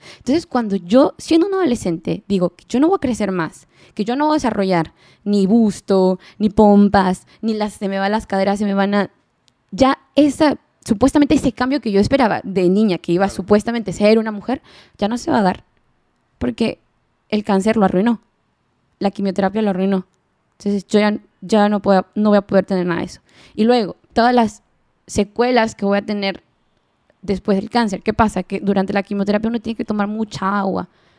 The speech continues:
Speaker 1: porque es como recibir, eh, ácido muriático a tu cuerpo, entonces tienes que tomar el agua pa' que, pa' que tus órganos lo, no se vean afectados.
Speaker 2: Ujú.
Speaker 1: Yo, eh, le agarré asco al agua,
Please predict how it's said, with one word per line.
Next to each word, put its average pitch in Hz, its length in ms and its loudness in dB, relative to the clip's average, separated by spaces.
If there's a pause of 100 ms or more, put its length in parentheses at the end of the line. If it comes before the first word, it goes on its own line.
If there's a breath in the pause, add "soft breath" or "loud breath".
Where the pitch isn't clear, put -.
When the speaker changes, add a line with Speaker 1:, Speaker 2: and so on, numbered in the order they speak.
(100)
Speaker 1:
porque 202 220 -4
es 196 100 -8
como 254 180 -4
recibir, 214 400 -6 (260)
eh, 185 180 -6
ácido 226 280 -6
muriático 208 420 -4
a 208 60 -2
tu - 100 -16
cuerpo, 233 400 0
entonces 196 340 -6
tienes 214 200 -6
que 233 100 -4
tomar 214 220 -2
el 208 80 0
agua 214 140 0
pa' 208 100 -2
que, 208 120 -8
pa' - 260 -4
que - 80 -10
tus 185 160 -6
órganos 240 460 -2 (260 loud breath)
lo, 214 220 0
no 226 200 -2
se 220 120 -6
vean 226 160 -6
afectados. 214 760 0 (320 loud breath)
Speaker 2:
Ujú. - 80 -16
Speaker 1:
Yo, 220 300 0 (180)
eh, 190 320 -2
le 202 120 -2
agarré 196 320 -2
asco 190 260 -6
al 196 100 -2
agua, 190 380 -2